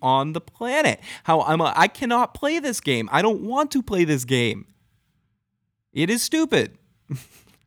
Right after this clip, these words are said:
And I'm saying this, and people are giving me dirty looks because when they're gambling, people don't want to hear that they're playing a stupid game.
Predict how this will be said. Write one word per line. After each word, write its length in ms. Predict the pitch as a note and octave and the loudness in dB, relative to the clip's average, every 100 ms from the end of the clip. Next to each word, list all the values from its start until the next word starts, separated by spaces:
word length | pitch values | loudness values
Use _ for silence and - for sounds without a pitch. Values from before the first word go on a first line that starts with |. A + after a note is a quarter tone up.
| _ _ _ _ _ - - - | _ _ _ _ _ -20 -20 -12
And 120 | F#3 A3 | -4 -2
I'm 120 | A3 | 0
saying 440 | - A#3+ C4 C#4+ | 0 2 2 2
this, 200 | E3+ C#3 | 2 2
and 160 | - D#3 | 0 -2
people 240 | G#3 A3 G3+ | -2 2 0
are 40 | |
giving 280 | E3 E3+ F3 | 2 -2 -2
me 100 | D#3+ | -4
dirty 400 | B2 D3 D3+ D3 | 0 0 0 -2
looks 320 | C3+ D3 - | -2 -2 -4
because 320 | - B2+ A#2+ - - | -12 -10 -10 -12 -16
when 100 | - | -8
they're 140 | E3+ F#3 | -4 -4
gambling, 580 | C#3+ D3 D3+ D3+ C#3 C3 | -2 -2 -2 -2 -4 -6
people 360 | - E3+ E3+ | -10 -8 -8
don't 440 | C#3 C#3 C#3+ C#3 - | -4 -2 0 -2 -6
want 520 | B2+ C3+ C3 B2+ B2 - - | -6 0 0 0 -2 -14 -20
to 180 | - C#3+ | -20 -18
hear 380 | - F3 E3 | -8 0 0
that 160 | C3+ A#2+ | 0 -2
they're 100 | B2+ | -6
playing 320 | A#2 C#3 B2 | -6 -6 -4
a 60 | A2+ | -6
stupid 460 | - C3+ B2+ A#2 | -4 -2 -2 -4
game. 480 | B2 F3 C3+ G#2 - | -4 -4 -4 -8 -16